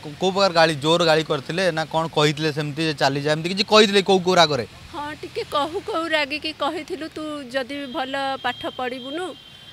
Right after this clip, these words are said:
Speaker 2: ଆଉ ଏମିତି ଯଦି, ଉଁ, ଭଲ ଗୁଣ କରିବୁନୁ, ତେବେ କୁଆଡ଼େ ହେଲେ ଯା", ଏମିତି କହିଥିଲୁ ଆଉ।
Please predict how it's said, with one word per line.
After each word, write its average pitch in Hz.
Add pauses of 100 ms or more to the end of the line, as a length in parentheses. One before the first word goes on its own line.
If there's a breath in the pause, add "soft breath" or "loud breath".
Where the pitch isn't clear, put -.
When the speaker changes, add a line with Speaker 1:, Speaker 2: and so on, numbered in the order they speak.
Speaker 2:
ଆଉ 262
ଏମିତି 262
ଯଦି, 247 (280)
ଉଁ, 233
ଭଲ 247
ଗୁଣ 254
କରିବୁନୁ, 254
ତେବେ 285
କୁଆଡ଼େ 277
ହେଲେ 277
ଯା", 269
ଏମିତି 262
କହିଥିଲୁ 285
ଆଉ। -